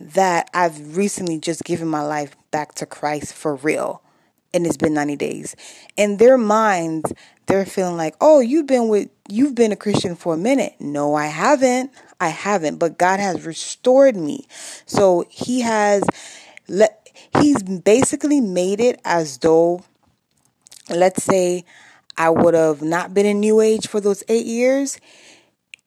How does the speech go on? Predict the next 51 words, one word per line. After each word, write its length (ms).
It's 160
like 160
he's 200
making 400
it 260
as 260
though 200
I 160
wasn't 500
with 140
New 300
Age, 180
and 80
he's 180
bringing 400
me 120
back 340
to 120
where 300
I 100
would 220
have 160
been 160
if 140
I 100
wasn't 400
with 120
New 200
Age. 120
Does 80
that 160
make 220
sense? 440
He's 180
a 80
restorer 880
of 280
time. 760
And 400
it 120
may 240
not 180
make 240
sense 360
to 100
you, 160
but 140
you 100
have 220
to 120
understand 720